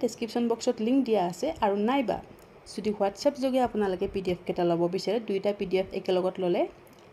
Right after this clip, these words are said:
স্পেচিয়েল অফাৰ এটা দি থকা হৈছে। WhatsApp নাম্বাৰ মই দি দিছোঁ, এই নাম্বাৰটোত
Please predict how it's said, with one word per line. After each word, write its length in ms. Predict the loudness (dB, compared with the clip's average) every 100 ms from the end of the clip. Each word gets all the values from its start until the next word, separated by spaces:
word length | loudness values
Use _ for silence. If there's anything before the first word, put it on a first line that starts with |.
| -12
স্পেচিয়েল 460 | -4 -2 0 0 0
অফাৰ 260 | 0 2
এটা 140 | 2 0
দি 120 | -2
থকা 220 | -2 0
হৈছে। 220 | 0 -2
WhatsApp 380 | 0 0 0 0
নাম্বাৰ 240 | 0 0 0
মই 160 | 0
দি 120 | 0 -2
দিছোঁ, 240 | -2 -4
এই 160 | 0 0
নাম্বাৰটোত 520 | 0 0 0 0 -4